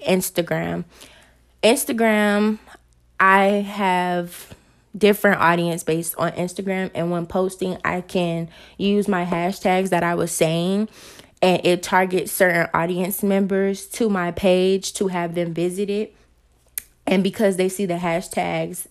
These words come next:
the certain hashtags used, then it's an interest that they have. It can be someone that's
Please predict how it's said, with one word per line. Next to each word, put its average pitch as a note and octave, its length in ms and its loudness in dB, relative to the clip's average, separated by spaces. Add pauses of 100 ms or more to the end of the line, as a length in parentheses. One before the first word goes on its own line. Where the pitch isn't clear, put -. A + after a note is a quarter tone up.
the F3 100 -2
certain F#3 360 2
hashtags F#3+ 600 -2
used, G3+ 540 -4 (380)
then E3+ 380 2
it's F#3 200 0
an F#3+ 60 0
interest F#3+ 440 -4
that F3 180 -2
they F3+ 180 0
have. F3+ 420 -2
It - 140 -6
can F#3 200 0
be E3+ 340 -2
someone F3+ 400 2
that's E3+ 260 0